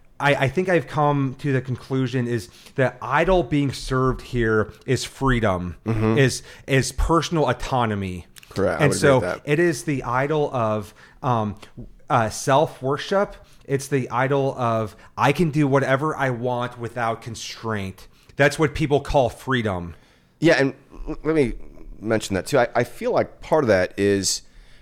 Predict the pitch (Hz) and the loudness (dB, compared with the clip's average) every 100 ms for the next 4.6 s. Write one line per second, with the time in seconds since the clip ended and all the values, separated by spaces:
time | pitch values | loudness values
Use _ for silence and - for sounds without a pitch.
0 | - - 135 - 220 285 - 147 120 117 | -20 -4 -2 2 2 2 2 4 6 4
1 | - - 113 110 147 - 110 98 95 - | 0 -2 0 4 4 4 0 2 0 -6
2 | - - 123 113 - 139 139 117 101 - | -12 -10 -2 -2 0 0 4 6 4 2
3 | - - 101 131 127 120 107 - - - | -10 -8 0 4 4 2 -4 -12 -20 -14
4 | - 113 107 98 92 80 | -2 2 4 2 -2 -8